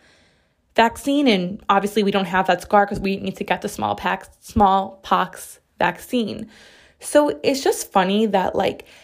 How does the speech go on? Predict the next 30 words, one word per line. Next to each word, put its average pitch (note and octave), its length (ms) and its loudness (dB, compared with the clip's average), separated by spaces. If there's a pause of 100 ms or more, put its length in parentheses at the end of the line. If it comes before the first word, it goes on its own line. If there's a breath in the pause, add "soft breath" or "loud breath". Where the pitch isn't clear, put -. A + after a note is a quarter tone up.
(140)
this - 200 0
is A3 100 -4
something G3 380 0
that G3 180 2
we G3+ 120 -2
need F#3+ 240 -4
to - 120 -6
worry F3+ 320 2
about. A2+ 500 0 (560 soft breath)
And, C4 140 4
like, C4+ 320 2 (220)
I'm A3+ 160 4
all F#3+ 240 4
pro A#3+ 240 6
vaccines A#3+ 680 0
and A3+ 120 0
vaccinations. G#3 840 0
I F3 80 2
think F#3 220 -6
it's - 160 -6
extremely G3 680 -2
important. G3+ 560 2
Like, F#3+ 280 2
I'm G3 160 4
halfway G3 420 2
vaccinated. F#3 880 2 (680 loud breath)
But B3+ 200 4
either C4 280 6
way, A#3+ 300 2
like, - 380 -2